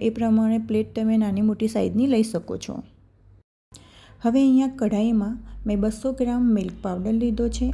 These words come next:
આપણે મિલ્ક પાવડરથી મિલ્ક બરફી બનાવવાની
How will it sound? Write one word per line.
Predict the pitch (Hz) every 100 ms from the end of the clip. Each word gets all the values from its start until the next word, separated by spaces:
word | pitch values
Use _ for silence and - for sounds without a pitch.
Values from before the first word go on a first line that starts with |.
| -
આપણે | 196 202 196 190
મિલ્ક | 202 208 220
પાવડરથી | 208 208 254 247 - 277 - - - - - - 196
મિલ્ક | 196 196 -
બરફી | 214 202 226 214
બનાવવાની | 220 220 226 233